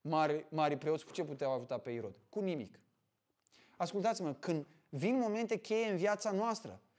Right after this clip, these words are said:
și sunt oameni care au nevoie disperată de Hristos, dacă suntem leșinați spiritual,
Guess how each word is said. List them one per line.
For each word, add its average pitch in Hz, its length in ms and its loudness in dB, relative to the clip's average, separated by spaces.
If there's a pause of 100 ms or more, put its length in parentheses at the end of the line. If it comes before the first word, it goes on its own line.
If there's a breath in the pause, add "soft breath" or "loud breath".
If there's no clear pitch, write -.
(120)
și - 160 -2
sunt 214 240 2
oameni 220 380 4
care 208 160 2
au 214 80 4
nevoie 208 340 6
disperată 185 480 2
de 175 120 2
Hristos, 165 460 -4 (420 soft breath)
dacă 190 220 2
suntem 214 400 4
leșinați 196 600 4
spiritual, 180 520 2